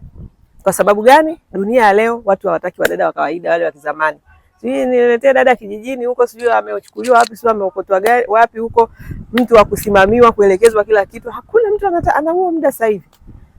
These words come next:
Na ndio maana mishahara yetu iko tofauti. Huko mitaani kuna mishahara elfu arobaini, hamsini, thelathini. Lakini sisi hapa kwetu, wewe dada wa kawaida kabisa unalipwa elfu,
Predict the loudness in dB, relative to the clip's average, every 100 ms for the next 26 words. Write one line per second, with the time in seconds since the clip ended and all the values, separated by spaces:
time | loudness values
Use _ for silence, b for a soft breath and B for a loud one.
0 | 0 2 2 2 2 0 -4 -8 -6 -2
1 | 2 4 6 4 2 -2 -4 -4 -6 -2
2 | -2 -2 -6 -16 _ -10 0 0 0 -2
3 | -2 -4 -8 -4 -2 0 -2 -6 -6 -6
4 | -6 -8 -10 -18 -10 -8 -8 -10 -14 -16
5 | _ _ _ -6 -4 -6 -2 2 2 4
6 | 4 2 0 0 0 -2 -2 -4 -6 -10
7 | -14 -16 -16 -10 -6 -6 -8 -20